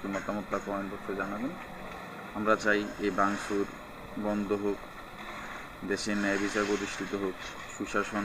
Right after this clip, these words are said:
তৈরি হোক, দেশ সংস্কার হোক, সেটা ছাত্রদের মাধ্যমেই। এভাবে ভাঙচুর করা কোনো সমাধান নয়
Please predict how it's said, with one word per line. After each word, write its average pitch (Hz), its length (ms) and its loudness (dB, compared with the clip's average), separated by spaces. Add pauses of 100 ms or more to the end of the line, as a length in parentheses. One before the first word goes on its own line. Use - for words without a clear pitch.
(120)
তৈরি 104 260 4
হোক, 98 200 0 (720)
দেশ 104 140 2
সংস্কার 104 680 0
হোক, 98 120 0 (600)
সেটা 104 240 2
ছাত্রদের 98 420 0
মাধ্যমেই। 95 440 0 (560)
এভাবে 98 180 2
ভাঙচুর 98 500 2
করা 104 180 6
কোনো 104 180 0
সমাধান 101 440 2 (120)
নয় 120 160 4